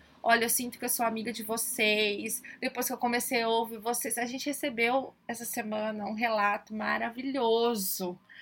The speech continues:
né, de empoderamento, de uma fonoaudióloga que trabalha numa região remota, que já não aguentava mais o local que ela tava trabalhando, um local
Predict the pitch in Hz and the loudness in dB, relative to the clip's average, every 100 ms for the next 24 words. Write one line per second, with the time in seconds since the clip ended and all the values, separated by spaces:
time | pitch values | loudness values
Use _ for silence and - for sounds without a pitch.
0 | - - - 208 208 233 240 202 233 247 | -18 -14 -2 6 10 10 8 4 -4 -2
1 | 240 233 233 233 247 226 226 233 233 233 | 0 2 6 6 6 4 2 2 0 -2
2 | - 226 220 202 226 220 240 226 226 233 | -4 -2 0 -2 -4 -2 -2 -2 0 4
3 | 220 220 220 - - 233 214 202 202 202 | 6 6 0 -8 -4 0 2 6 8 8
4 | 214 208 214 220 214 196 214 214 202 208 | 6 0 -4 -2 -2 -4 -4 2 4 4
5 | 214 226 226 220 208 202 196 208 - 220 | 2 -4 -4 0 4 6 4 0 -2 0
6 | 214 - - - - - 240 220 226 226 | 0 -2 -16 -18 -18 -10 -4 6 10 10
7 | 220 - - 233 240 240 240 240 233 220 | 8 2 -2 2 4 4 2 2 2 2
8 | 226 226 214 214 214 214 226 - 233 226 | 0 0 0 2 2 0 -2 -4 -4 -4
9 | 220 240 214 220 240 220 220 214 247 214 | -2 4 6 6 2 -2 0 -4 -2 -2
10 | 220 208 208 202 202 208 214 - | 2 2 0 -2 -2 0 0 -2